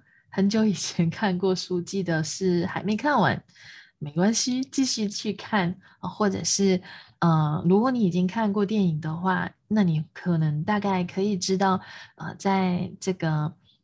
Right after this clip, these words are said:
书里面或者是电影里面，呃，所讨论的这些议题。但是呢，可能电影是一个非常缩减的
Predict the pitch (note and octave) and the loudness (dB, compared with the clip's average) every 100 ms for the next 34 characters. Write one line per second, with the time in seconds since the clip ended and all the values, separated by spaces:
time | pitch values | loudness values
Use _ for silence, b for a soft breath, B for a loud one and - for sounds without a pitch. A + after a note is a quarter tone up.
0 | - - A3 A3 F3+ E3+ F#3 E3+ E3 G#3 | -8 -4 0 2 4 4 4 2 0 -2
1 | F#3+ - F#3+ G3 F#3 D#3+ F3 D3+ D3+ F3+ | -2 -2 0 2 4 6 4 2 2 2
2 | E3+ B B - C#3+ F3+ F#3 - D#3+ C#3 | 2 B B -12 -6 -2 -2 -2 -4 -2
3 | G#3+ G3+ F#3+ E3+ F#3+ F#3 G3 G#3 F3 - | 2 2 2 2 0 0 2 2 2 0
4 | - - - B B B - C#4 C4 - | -12 -14 -16 B B B -2 0 0 -2
5 | B3 G#3+ G3 F3+ F3+ F3+ F3+ E3+ A3+ G#3 | 0 2 2 2 0 0 0 2 2 2
6 | E3 - G3+ F3+ F3 D#3+ E3 G3 F#3 D#3+ | 2 0 0 0 -2 -4 -2 -2 -2 -4
7 | - A#3 B3 F#3+ D3+ D3+ D3 | -2 -4 -2 0 0 0 -4